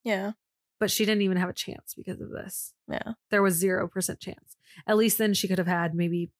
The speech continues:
Speaker 2: fifteen percent or something. You never know.
Speaker 1: Yeah.
Speaker 2: So the road was a super curvy and windy road, like I talked about, and Diane was driving so slowly that it actually caused a traffic jam because no one could pass her because of, like, all the curves. So eventually during a small straight enough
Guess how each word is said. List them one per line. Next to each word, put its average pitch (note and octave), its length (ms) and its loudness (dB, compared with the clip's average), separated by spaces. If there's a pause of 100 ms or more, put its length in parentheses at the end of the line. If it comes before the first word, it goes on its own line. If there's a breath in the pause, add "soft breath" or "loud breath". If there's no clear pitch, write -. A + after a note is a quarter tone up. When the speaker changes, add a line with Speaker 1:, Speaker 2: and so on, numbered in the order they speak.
Speaker 2:
fifteen F3 460 -4
percent - 400 -8
or F#3 80 -6
something. F#3 380 -2
You F3+ 120 0
never F3+ 240 -2
know. F3+ 420 -4 (480)
Speaker 1:
Yeah. G#3+ 260 0 (380)
Speaker 2:
So - 340 -6 (880)
the A#3 140 6
road A3 320 6
was C#4 160 2
a D4 80 4
super A3 280 2
curvy G3 280 2
and F#3 100 2
windy F3+ 260 2
road, F3+ 320 2
like G#3 120 2
I G#3+ 80 2
talked G#3+ 220 -2
about, A3+ 260 4
and G3 160 2
Diane G3+ 260 4
was A3 120 2
driving G#3+ 300 4
so G3 380 2
slowly G3 540 4
that A3 140 4
it - 60 0
actually G3+ 340 0
caused G#3+ 260 2
a A3+ 60 2
traffic F3+ 460 -4
jam A#3+ 200 2
because G3 260 0
no F#3+ 120 4
one F#3+ 100 4
could - 140 -14
pass E3+ 240 -4
her C#4+ 260 2
because F#3+ 220 -4
of, F3 120 -4 (120)
like, F3+ 160 -4
all F#3 100 0
the F3+ 80 -2
curves. G#3+ 400 -2 (1160)
So A3 180 4
eventually A3 380 2
during G#3+ 260 2
a F#3+ 60 4
small G3+ 280 2
straight G3+ 360 0
enough F#3+ 260 0